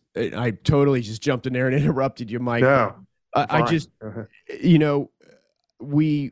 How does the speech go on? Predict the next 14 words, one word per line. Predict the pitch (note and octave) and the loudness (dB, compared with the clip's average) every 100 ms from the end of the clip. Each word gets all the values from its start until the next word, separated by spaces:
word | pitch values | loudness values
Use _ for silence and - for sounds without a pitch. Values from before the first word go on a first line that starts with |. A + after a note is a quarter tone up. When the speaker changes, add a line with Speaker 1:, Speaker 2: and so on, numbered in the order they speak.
| _ | _
Speaker 1:
we | - - C3+ | -20 -6 -4
did | B2+ D3+ D#3 C#3+ | -2 -2 -2 -2
those | C3 A#2+ - | -4 -4 -8
T | - E3+ D3+ | -6 -4 -2
N | C#3 | -4
Fly | A#2+ C#3+ C#3 C#3+ | -6 -4 -4 -4
Girl | B2+ B2 | -4 -6
videos, | A2+ B2+ A#2+ A#2 A2+ A#2 A2 | -6 -6 -4 -2 -2 -2 -4
and | A2 - | -6 -2
we | C3+ | 0
had | C#3+ C#3 | 2 0
the | B2 | -4
conversation, | - C#3+ B2+ B2 C#3 C3+ B2 A#2 | -6 -6 -6 -6 -4 -4 -4 -4
like, | A#2 G#2 | -4 -6